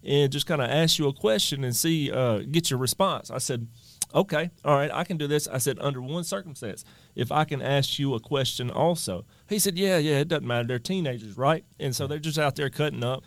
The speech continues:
And so he looks at me, he asks his partner, he said, "Hey, you rolling?" He said, "Yeah." And so as he does that, he says, he looks at me, asks the question. He said,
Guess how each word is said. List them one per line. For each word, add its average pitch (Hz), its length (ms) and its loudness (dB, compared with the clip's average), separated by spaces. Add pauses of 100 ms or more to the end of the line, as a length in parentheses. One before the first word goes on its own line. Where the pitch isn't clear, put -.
(380)
And 139 120 6
so - 160 2
he 151 120 6
looks 185 300 2
at 127 160 4
me, 120 80 -6
he 139 160 -2
asks 139 200 0
his 113 120 -6
partner, 156 320 2
he 123 140 2
said, 123 160 -2
"Hey, 156 160 2
you 131 160 0
rolling?" 185 420 2 (180)
He 143 120 6
said, 131 180 4
"Yeah." 139 240 4
And 117 180 0
so 123 140 2
as 131 220 2
he 151 100 0
does 160 300 0
that, 127 240 2
he 135 100 -2
says, 117 300 -4
he 131 180 -4
looks 147 240 -2
at 151 100 2
me, 139 140 0
asks 139 180 0
the - 60 -12
question. 160 240 -4
He 127 60 -6
said, 117 240 -6